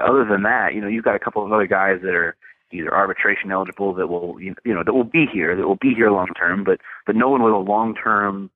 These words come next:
uh, guaranteed contract like those guys, and, and, uh, you know, it's, it's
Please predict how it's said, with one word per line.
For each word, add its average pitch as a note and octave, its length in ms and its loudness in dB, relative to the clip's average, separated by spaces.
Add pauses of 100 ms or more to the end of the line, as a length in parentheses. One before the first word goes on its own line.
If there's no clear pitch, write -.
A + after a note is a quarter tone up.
(320)
uh, - 220 -12
guaranteed G#2 540 0
contract G#2 720 -2 (160)
like F#2+ 240 -2
those G#2+ 260 2
guys, E2 420 -2
and, F2+ 240 -6
and, F2 400 -2 (320)
uh, D#2 120 4
you D#2 200 0
know, G3 140 2
it's, G3+ 140 2 (800)
it's - 120 -2